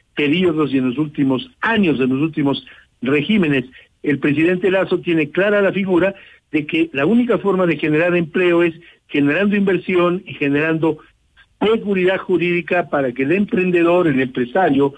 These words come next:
sobre todo, estimado Freddy, eh, aquellos denominados mipymes, medianas y pequeñas empresas, pierdan el miedo a crecer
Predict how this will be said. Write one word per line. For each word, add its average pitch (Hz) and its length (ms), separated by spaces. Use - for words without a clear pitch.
sobre 180 340
todo, 180 440
estimado 160 440
Freddy, 160 500
eh, 131 160
aquellos 160 500
denominados 147 600
mipymes, 143 560
medianas 143 440
y 135 60
pequeñas 139 440
empresas, 127 480
pierdan 220 680
el 139 240
miedo 185 600
a 143 100
crecer 139 600